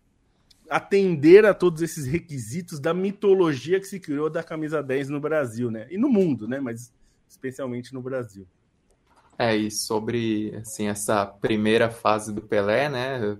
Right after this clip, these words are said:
Speaker 2: até pegando o gancho sobre o Brasil e a Argentina, essa simbologia do Pelé na seleção também começa, né, com o Brasil e a Argentina dentro do Maracanã, o Pelé marca o gol, mas o Brasil perde, e, e já tem esse peso, porque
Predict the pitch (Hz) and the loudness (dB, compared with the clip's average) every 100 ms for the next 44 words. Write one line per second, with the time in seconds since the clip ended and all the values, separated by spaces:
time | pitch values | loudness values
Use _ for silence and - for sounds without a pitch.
0 | _ - - 104 - 110 107 107 104 107 | _ -16 -8 -8 -4 -2 0 0 0 -2
1 | 104 - - 107 107 104 110 104 104 107 | -4 -4 -8 -8 -6 -2 0 0 -2 -2
2 | 107 107 104 104 - 117 143 - _ - | -2 -2 -6 -8 -8 -6 -6 -10 _ -20
3 | _ - - 113 127 123 117 120 110 113 | _ -6 -4 -6 -6 0 2 4 2 0
4 | 120 127 - 110 110 120 120 113 107 - | -4 -2 -2 0 0 -2 -6 -8 -8 -6
5 | 110 120 131 117 120 156 131 117 - 104 | -8 -6 -6 -8 -6 -6 -6 -8 -8 -8
6 | 101 110 107 113 107 104 113 120 113 117 | -8 -8 -4 -2 -2 -4 -6 -2 0 -2
7 | 117 110 107 - 107 123 131 - _ _ | -4 -8 -8 -8 -6 -4 -6 -8 _ _
8 | _ _ 101 113 156 160 143 131 123 113 | _ _ -4 -2 -2 -2 -2 0 2 2
9 | 107 - 113 104 107 147 165 113 107 101 | 2 -2 -2 0 0 2 0 0 -2 -4
10 | 98 - 110 107 110 113 110 113 - 107 | -6 0 2 4 4 2 0 -2 -8 -2
11 | 107 107 104 104 104 107 107 101 110 - | 0 0 -4 -6 -6 -4 -4 -4 -6 -2
12 | 107 104 123 135 - _ _ _ - 113 | 0 2 0 -6 -16 _ _ _ -4 -2
13 | 113 107 107 113 113 113 139 151 - - | -2 -2 -2 0 -2 -4 -6 -8 -10 -2
14 | 117 170 185 151 127 120 - 120 117 113 | 0 0 -2 -6 -6 -6 -4 -4 -2 0
15 | 104 101 | 0 -2